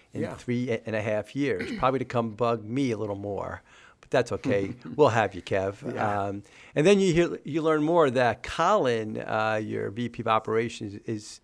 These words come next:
Speaker 1: retiring in five years and one month, and Steve Nafranowicz in five years and three months. Everybody's aging out.
Speaker 2: Yeah,
Speaker 1: Uh,
Speaker 2: yeah.
Speaker 1: the, uh, competency thing has me intrigued. How, how are you gonna be intentional about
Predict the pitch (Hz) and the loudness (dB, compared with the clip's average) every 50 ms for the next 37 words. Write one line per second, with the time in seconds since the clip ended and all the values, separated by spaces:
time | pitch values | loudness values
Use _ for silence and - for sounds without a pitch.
0 | _ _ _ _ _ - 151 147 147 175 180 185 185 185 185 185 185 - - - | _ _ _ _ _ -8 -8 -4 0 2 2 4 4 4 4 2 0 -2 2 4
1 | 185 185 185 185 165 185 185 190 180 170 175 175 175 180 180 180 180 185 196 175 | 6 6 6 6 4 2 2 2 2 4 2 2 4 4 2 2 4 4 4 4
2 | 131 110 - - 127 117 113 - - - 151 147 139 156 147 - 202 196 196 180 | 2 0 -2 -4 -4 -4 -4 -6 -8 -4 -4 -4 -2 -2 -4 0 2 4 4 4
3 | 143 123 107 - - - - 107 - - - 95 101 110 117 107 113 143 156 156 | 4 2 0 -4 -10 -12 -12 -14 -12 -8 -6 -4 -4 -4 -4 -6 -4 -4 -4 -2
4 | 151 185 185 - 202 226 240 240 202 156 127 117 117 - - - _ _ - - | -4 -6 -8 -4 -2 0 2 2 2 2 0 0 -4 -8 -12 -12 _ _ -20 -20
5 | _ _ _ _ - 247 247 254 196 240 247 240 202 190 226 240 233 160 208 214 | _ _ _ _ 6 8 8 10 10 10 10 12 12 12 12 12 12 12 6 6
6 | 214 233 254 247 196 147 113 - - - 113 120 135 151 147 - - - 139 131 | 8 10 10 10 10 8 6 2 -4 -6 -4 -4 -2 -4 -6 -8 -2 2 4 6
7 | 127 127 131 117 101 - - _ - - 339 - 123 131 147 147 151 139 - - | 6 6 4 0 -4 -10 -14 _ -20 -20 -16 -10 -2 2 4 6 6 6 4 2
8 | - - 180 190 202 - 165 147 127 - - 123 110 - - 123 110 110 101 92 | 0 2 4 4 4 2 -2 -4 -4 -6 -6 -8 -6 -6 -6 -8 -8 -8 -8 -6
9 | 98 120 113 117 110 - 123 113 113 110 104 - - - 120 107 101 101 101 101 | -2 -2 -2 -2 -4 -6 -6 -4 -4 -4 -6 -8 -6 -4 -4 -4 -4 -6 -8 -8
10 | - - - 139 135 135 135 135 - - - - - - - - - 143 156 156 | -8 -2 0 0 2 2 0 -2 -6 -18 -20 -20 -20 -20 -8 0 2 2 2 2
11 | 147 147 147 135 120 135 131 123 107 - - - 143 156 - - - 127 120 107 | 2 0 0 0 0 -2 -2 -2 2 2 2 2 2 -2 -4 -6 -6 -6 -4 -4
12 | 107 107 - - 113 104 123 113 110 110 107 110 113 | -4 -6 -6 -8 -6 -4 -2 0 0 0 0 -2 -4